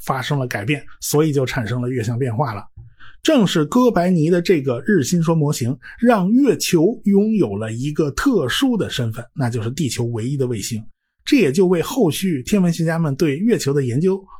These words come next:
打下了深刻的基础。当然了，在望远镜发明之前，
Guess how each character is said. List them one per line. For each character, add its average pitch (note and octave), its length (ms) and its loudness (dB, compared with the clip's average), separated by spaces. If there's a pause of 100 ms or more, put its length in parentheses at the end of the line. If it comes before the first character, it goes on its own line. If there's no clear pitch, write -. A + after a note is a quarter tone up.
打 A#2 180 -2
下 C3+ 160 -4
了 A#2 120 -4
深 G#3 260 0
刻 G3 160 0
的 G#2 120 -6
基 C#3 160 -2
础。 - 140 -8 (540)
当 F#3+ 120 2
然 F#3 140 2
了， G3+ 280 -2
在 F#3 240 2
望 A3+ 300 2
远 G#2+ 220 -2
镜 D#3 240 2
发 G#3+ 220 -2
明 G3+ 220 2
之 A#3 180 0
前， D3 340 0